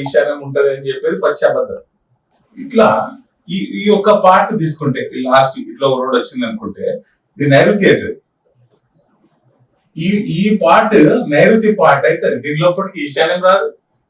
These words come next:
ఈశాన్యం అస్సలు దీని లోపలికి ఎంటర్ కాదు. దిక్కులు ఆకాశంలో జర్నీ చేస్తా ఉంటాయి, లోపలికి వస్తే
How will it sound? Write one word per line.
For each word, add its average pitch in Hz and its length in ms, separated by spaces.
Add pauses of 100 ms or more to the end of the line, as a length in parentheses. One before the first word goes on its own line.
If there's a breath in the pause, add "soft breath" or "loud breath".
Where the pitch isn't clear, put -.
(160)
ఈశాన్యం 196 420 (280)
అస్సలు 214 320
దీని 185 200
లోపలికి 190 340
ఎంటర్ 123 240
కాదు. - 160 (1300)
దిక్కులు 180 360 (240)
ఆకాశంలో 147 520 (500)
జర్నీ 160 440
చేస్తా 131 240 (140)
ఉంటాయి, - 200 (1000)
లోపలికి 180 400
వస్తే - 120